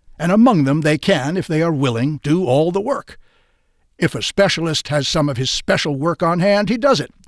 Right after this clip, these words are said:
If he has no such work, he does laborer's work,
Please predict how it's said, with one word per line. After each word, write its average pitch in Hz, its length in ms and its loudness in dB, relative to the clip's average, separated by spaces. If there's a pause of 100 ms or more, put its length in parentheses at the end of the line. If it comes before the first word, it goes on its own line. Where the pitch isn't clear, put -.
(480)
If 156 160 -4
he 139 100 -2
has 120 220 -2
no 139 140 2
such 175 320 0
work, 214 320 -4 (160)
he 208 120 -2
does 220 240 0
laborer's 151 600 0
work, - 300 -10